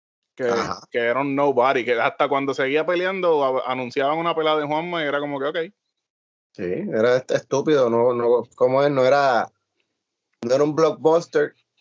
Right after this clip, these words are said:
Speaker 2: de pelea, no eran carteleras gigantes.
Speaker 1: No,
Speaker 2: Él
Speaker 1: ni
Speaker 2: no era
Speaker 1: siquiera
Speaker 2: ni
Speaker 1: eran
Speaker 2: el main event,
Speaker 1: eso
Speaker 2: ¿sabes?
Speaker 1: te iba a decir, ni siquiera era el main card, era una de las peleas antes del,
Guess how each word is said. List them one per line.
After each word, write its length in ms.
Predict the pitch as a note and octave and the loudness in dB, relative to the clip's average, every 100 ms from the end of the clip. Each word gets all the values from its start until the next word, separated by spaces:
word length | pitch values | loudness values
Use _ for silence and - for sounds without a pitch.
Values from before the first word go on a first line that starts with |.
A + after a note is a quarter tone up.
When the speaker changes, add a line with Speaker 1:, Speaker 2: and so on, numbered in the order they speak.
| _ | _
Speaker 2:
de 240 | - - B2+ | -8 0 2
pelea, 520 | C3 C3+ D3+ C3+ B2 | 4 4 4 4 4
no 220 | A#2 A2 A#2+ | 2 2 2
eran 220 | C#3 C3+ | 2 0
carteleras 680 | - D3 A2 D3 C#3 C#3 C#3 | 0 -2 0 0 2 2 2
gigantes. 600 | C#3+ C#3 A#2+ A2+ A#2+ A#2 _ _ _ | 2 0 0 -4 -6 -8 _ _ _
Speaker 1:
No, 260 | C3 B2+ | -14 -8
Speaker 2:
Él 120 | A#2 A2 | -4 0
Speaker 1:
ni 60 | |
Speaker 2:
no 60 | B2 | 2
era 100 | C3+ | 2
Speaker 1:
siquiera 200 | C#3+ D3+ | 4 4
Speaker 2:
ni 60 | F3+ | 4
Speaker 1:
eran 160 | F#3+ | 2
Speaker 2:
el 140 | F#3+ D#3 | 0 -2
main 120 | C#3+ | 2
event, 380 | C#3 C3+ B2 B2+ _ _ | 2 2 0 -8 _ _
Speaker 1:
eso 120 | B2+ A#2 | -2 2
Speaker 2:
¿sabes? 140 | A#2+ | 4
Speaker 1:
te 60 | A#2+ | 4
iba 100 | E3+ | 4
a 60 | E3 | 2
decir, 240 | D#3 F3 | 0 -2
ni 80 | D#3 | -2
siquiera 260 | C#3 C3+ | -2 0
era 100 | D3 | 0
el 60 | D#3+ | 0
main 260 | D#3+ E3 D#3 | -2 -4 -4
card, 260 | D#3 D#3+ | -2 -2
era 500 | C#3 D3 D#3+ D3+ C#3 | 0 0 0 0 0
una 240 | C3+ D3+ G3 | 0 -2 0
de 60 | |
las 140 | G3 G3 | 0 0
peleas 260 | F#3+ F#3 | 0 0
antes 320 | E3+ E3+ E3+ D#3+ | -2 -4 -6 0
del, 340 | E3 D3 C#3 | 0 0 -4